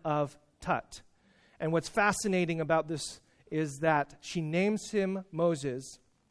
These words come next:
because "I drew him out of the water," which is the Hebrew definition. But originally what she said, "I named him my son" in Egyptian. So there's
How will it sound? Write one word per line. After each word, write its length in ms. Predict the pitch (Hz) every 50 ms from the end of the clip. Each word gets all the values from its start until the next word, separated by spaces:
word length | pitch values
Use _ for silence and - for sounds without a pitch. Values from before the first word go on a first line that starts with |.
| _ _ _ _ _ _ _ _ _ _ _ _ _ _ _ _ _ _ _ _ _ _ _ _ _ _ _ _ _ _ _
because 720 | - 185 165 - - 156 202 202 208 214 196 180 - - - _ _ - - -
"I 140 | 170 170 165
drew 280 | 131 139 180 220 233
him 120 | 233 220 214
out 160 | 202 196 185
of 100 | 185 165
the 80 | 170
water," 340 | 165 170 185 185 190 175 160
which 200 | 156 160 156 -
is 80 | 165 143
the 80 | 151
Hebrew 280 | 131 190 208 175 185 170
definition. 680 | 156 156 139 - 147 139 143 139 - - 120 110 120 131 - _ _ _ _ _ _ _ _ _ _ _ _ _ _ _ _ _ _ _ -
But 120 | 185 170
originally 640 | 175 165 156 165 208 247 214 196 220 226 202 190 175
what 180 | 165 170 156 -
she 140 | - 175
said, 420 | 151 - - 185 160 156 156 143 147 - -
"I 140 | 160 165 156
named 420 | 160 170 180 190 196 196 185 -
him 400 | - 180 170 165 165 165 165 165 - _ _ _ _ _ _ _ _ _ _ _ _ _ _ -
my 280 | 135 135 131 135 131
son" 640 | 117 - - - - 160 135 120 107 110 113 123 135 _ _ _ _ _ _ _ _ _ _ _ _ _ _ _ _ _ _ -
in 140 | 143 135 127
Egyptian. 720 | 131 123 - 156 147 - - - - 110 107 110 117 - _ _ _ _ _ _ _ _ _ _ _ _
So 120 | - - 185
there's 240 | 190 208 - -